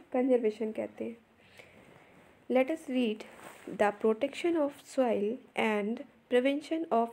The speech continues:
its erosion is called soil conservation।" Okay, soil can be conserved by following method। सॉइल को इन मेथड्स के द्वारा कंजर्व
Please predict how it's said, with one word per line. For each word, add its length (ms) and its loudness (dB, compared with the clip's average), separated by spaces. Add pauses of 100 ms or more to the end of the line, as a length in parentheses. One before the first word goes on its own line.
(120)
its 300 -6 (120)
erosion 340 0 (120)
is 80 -16 (160)
called 340 2 (460)
soil 340 4 (340)
conservation।" 640 -2 (440)
Okay, 220 -4 (720)
soil 280 4
can 280 0
be 200 0 (480)
conserved 500 2 (100)
by 300 2 (480)
following 400 6
method। 360 -2 (1120)
सॉइल 240 4
को 240 -2 (220)
इन 120 4
मेथड्स 500 0
के 140 4
द्वारा 320 0 (220)
कंजर्व 380 2